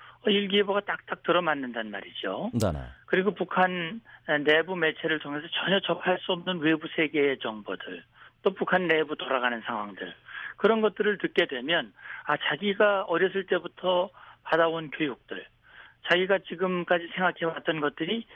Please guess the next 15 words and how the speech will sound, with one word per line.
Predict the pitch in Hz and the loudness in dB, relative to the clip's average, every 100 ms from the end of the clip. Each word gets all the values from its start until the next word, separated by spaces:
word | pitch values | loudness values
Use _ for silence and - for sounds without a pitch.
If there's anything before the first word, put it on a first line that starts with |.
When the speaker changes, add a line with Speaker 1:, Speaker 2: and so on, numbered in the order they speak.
| - - | -14 -6
Speaker 1:
잘못된 | - 135 190 - 254 | -2 0 0 2 2
것이구나 | 220 - 165 160 139 107 - - - - | 2 0 -2 0 0 -2 -12 -20 -8 2
라는 | 156 196 | 2 4
것들을 | 185 165 165 165 - | 0 0 0 0 0
생각하는 | 170 156 147 147 | 0 0 0 -4
계기가 | 127 113 110 123 | -4 -6 -4 -4
되고, | 110 95 92 95 113 208 - | -2 -4 -6 -4 0 0 -2
Speaker 2:
네. | 95 73 - - | -6 -6 -10 -4
Speaker 1:
그래서 | - 175 170 | 0 2 0
북한 | 165 - 170 147 | -4 -2 -2 0
정권 | 156 147 160 156 | -2 0 0 0
체제에 | - 175 151 143 | -2 -2 0 0
대한 | 135 135 131 | 0 -2 -2
불신이 | - 139 - 123 107 | -4 -4 -4 -6 -6
생기고, | 113 104 98 98 165 220 | -10 -10 -10 -2 0 0